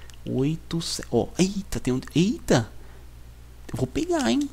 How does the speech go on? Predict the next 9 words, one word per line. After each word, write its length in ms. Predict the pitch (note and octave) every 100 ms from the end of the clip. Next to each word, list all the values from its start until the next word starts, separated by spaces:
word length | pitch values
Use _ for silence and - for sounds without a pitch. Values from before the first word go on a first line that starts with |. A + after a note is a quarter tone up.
| -
Tá 120 | -
marcado 600 | F#3+ C#4+ - - G3+ D#3+
ainda, 320 | F3 G#3 A#2
seis 420 | - - D#3+ D3+ B2
mil. 360 | A#2 F3+ D3 - - - - -
E 60 | A#2
vendeu 520 | E3+ A#3+ D#3 E3 D#3
lá, 200 | B2 B2
hein? 200 | C#3+